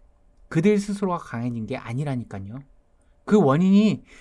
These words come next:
그들에게 있을 수도 있지만 신앙적으로 오늘 말씀을 통해서 비춰보면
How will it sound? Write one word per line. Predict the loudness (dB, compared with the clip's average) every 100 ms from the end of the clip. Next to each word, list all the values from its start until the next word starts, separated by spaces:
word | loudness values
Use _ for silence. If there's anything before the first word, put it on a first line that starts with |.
| _
그들에게 | 0 4 4 4 2 2
있을 | -2 0 -2
수도 | 0 -2
있지만 | -2 -2 -2 0 0 -2
신앙적으로 | 2 4 6 6 4 2 2
오늘 | 4 2
말씀을 | 0 -2 0 0
통해서 | 0 -6 -8
비춰보면 | -12 -12 -8 -8 -6 -4 -4 -6